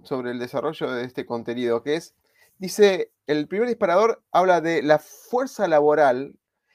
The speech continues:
es un cincuenta y ocho por ciento más propensa a tener habilidades, tener las habilidades para satisfacer las cambiantes necesidades del mercado. Básicamente, el famoso entorno buca y aprender del, de, digamos, de est-,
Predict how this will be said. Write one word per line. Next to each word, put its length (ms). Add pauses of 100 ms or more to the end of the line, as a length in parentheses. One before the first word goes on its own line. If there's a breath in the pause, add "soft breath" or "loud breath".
(240 loud breath)
es 180
un 120
cincuenta 340
y 20
ocho 140
por 120
ciento 240
más 160
propensa 560
a 80
tener 260
habilidades, 840 (120)
tener 320 (100)
las 260
habilidades 340
para 160
satisfacer 580 (400 soft breath)
las 300
cambiantes 560
necesidades 460
del 180
mercado. 600
Básicamente, 580
el 40
famoso 380
entorno 580
buca 500 (540)
y 140
aprender 420
del, 400
de, 260
digamos, 380
de 100
est-, 140